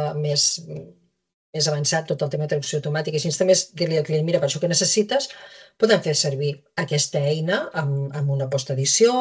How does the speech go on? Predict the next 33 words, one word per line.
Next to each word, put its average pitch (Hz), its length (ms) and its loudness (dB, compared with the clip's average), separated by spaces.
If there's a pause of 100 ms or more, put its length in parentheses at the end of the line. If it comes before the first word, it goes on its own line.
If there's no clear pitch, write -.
(160)
amb 165 160 -2
una 135 240 0
correcció, 143 540 4
el 107 120 0
que 147 100 2
sigui. 139 280 -2 (280)
Per 165 140 -2
això 185 180 0
que, 254 120 6 (100)
per 175 120 -2
això 214 220 4
altre, 220 340 2
no", 175 180 2 (560)
perquè 139 320 0 (680)
hi 170 100 0
ha 151 60 2
una 151 160 0
part, 156 380 -2
mm, 156 480 0 (340)
absolutament 170 600 2 (460)
creativa 160 640 2
de 156 140 2
transcreació, 151 1000 -2
de 156 120 2
branding, 160 500 -2
del 151 160 0
que 160 80 -2
sigui, 180 380 0 (920)
que, 180 80 6
eh, 143 500 2 (220)
la 160 120 -2
intel·ligència 143 380 0
artificial 147 420 0